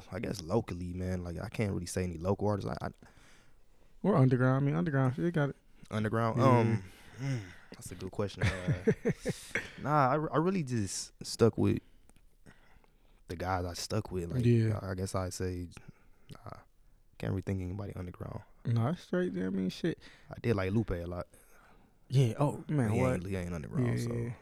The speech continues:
Speaker 1: but
Speaker 2: yeah. But shit, Lupe, once again, like, when you, when you group artists together, you know what I'm saying? Even,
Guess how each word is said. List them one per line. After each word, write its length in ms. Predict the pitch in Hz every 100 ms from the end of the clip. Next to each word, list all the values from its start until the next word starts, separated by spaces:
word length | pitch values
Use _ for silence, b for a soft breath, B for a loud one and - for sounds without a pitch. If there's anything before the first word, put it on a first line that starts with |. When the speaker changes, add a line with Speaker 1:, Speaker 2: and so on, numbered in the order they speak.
| 127
Speaker 1:
but 100 | 127
Speaker 2:
yeah. 220 | 117 117 107
But 180 | 131 120
shit, 280 | - - 104
Lupe, 240 | 113 156 B B B -
once 320 | 120 117 -
again, 340 | 147 170 139
like, 160 | 123 -
when 140 | 127
you, 200 | 131 160 156
when 180 | 127 131
you 160 | 170
group 280 | 123 127 139
artists 340 | 131 117 120 -
together, 600 | 117 117 117 110 113 117
you 80 | -
know 40 | 123
what 40 |
I'm 80 | 113
saying? 200 | - 127 -
Even, 380 | 139 135 131